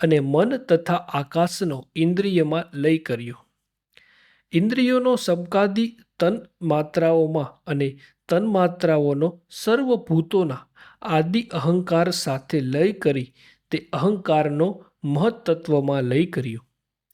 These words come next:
પછી સર્વ ગુણો જેમાં રહે છે તે મહત્તત્વની માયાની ઉપાધિ જેમાં મુખ્ય છે એવા જીવમાં લય કર્યો.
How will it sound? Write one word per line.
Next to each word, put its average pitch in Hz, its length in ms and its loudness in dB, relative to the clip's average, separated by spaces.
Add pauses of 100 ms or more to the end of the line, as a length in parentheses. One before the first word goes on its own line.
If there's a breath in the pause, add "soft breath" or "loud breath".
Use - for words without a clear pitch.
(400 loud breath)
પછી 185 280 2
સર્વ 254 440 0
ગુણો 185 380 2
જેમાં 165 400 2
રહે 143 300 0
છે 165 320 -8 (340 soft breath)
તે 143 140 2
મહત્તત્વની 170 920 0
માયાની 160 720 0
ઉપાધિ 165 500 0
જેમાં 147 400 0
મુખ્ય 151 420 -2
છે - 300 -8 (380 loud breath)
એવા 156 240 2
જીવમાં 151 600 0
લય 135 260 2
કર્યો. 123 500 -6